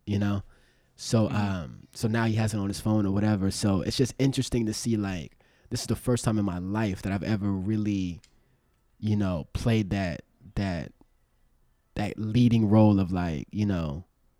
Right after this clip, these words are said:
Speaker 1: trying to be there for my family in that way, you know, which was just like, I, bro, I wanted to cry at the end of that conversation. Like, it's just crazy that, you know, you, if you put yourself out there in the right way and show people you care, you can have effect in that way.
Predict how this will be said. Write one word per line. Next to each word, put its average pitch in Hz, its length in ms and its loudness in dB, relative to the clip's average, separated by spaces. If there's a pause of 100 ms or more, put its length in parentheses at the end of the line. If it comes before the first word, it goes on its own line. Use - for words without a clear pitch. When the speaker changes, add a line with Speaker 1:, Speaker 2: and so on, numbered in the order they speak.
(140)
Speaker 1:
trying 113 220 2
to 104 80 0
be 110 160 4
there 98 140 2
for - 100 -6
my 92 140 -2
family 92 360 -2
in 85 80 -2
that 80 160 -4
way, 78 380 -8
you 107 160 -2
know, 104 220 0
which 107 180 -2
was 104 80 -2
just 101 180 -4
like, 92 160 -6
I, - 80 -6
bro, 110 140 0
I 117 40 4
wanted 120 120 0
to 92 60 -6
cry 95 340 -6
at 90 80 -8
the 95 60 -8
end 95 80 -6
of 87 60 -8
that 90 100 -8
conversation. 90 580 -6
Like, 80 320 -8 (480)
it's 110 100 0
just 120 160 2
crazy 120 320 2
that, 117 140 -2
you 117 60 6
know, 110 80 2
you, 107 180 2
if 110 160 -4
you 110 60 -4
put - 180 0
yourself 110 240 -4
out 107 140 -2
there 117 80 -2
in - 20 -2
the 101 80 -2
right 104 180 -2
way 104 120 -2
and 95 100 -6
show 104 160 -2
people 104 220 -4
you 87 120 -8
care, 95 460 0 (280)
you 117 120 2
can 107 100 2
have 107 200 0
effect - 340 -4
in 95 80 -4
that 73 160 -6
way. - 300 -8